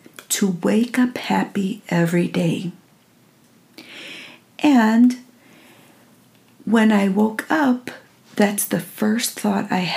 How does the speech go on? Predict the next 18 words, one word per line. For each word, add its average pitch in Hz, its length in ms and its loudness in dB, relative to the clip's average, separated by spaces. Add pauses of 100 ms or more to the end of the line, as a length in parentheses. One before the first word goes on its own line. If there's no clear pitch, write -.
had - 380 -2
before 185 520 -2
getting - 360 -2
out 170 160 -2
of - 160 -6
bed. - 400 -4 (1080)
It 240 120 4
hasn't 359 380 0
been 247 260 4
easy 202 600 2 (600)
because 202 760 -2 (840)
every 294 380 2
day 202 500 -2 (320)
I - 60 -2
have 196 300 -2
to 208 80 -2
be 202 160 -4
conscious - 920 -2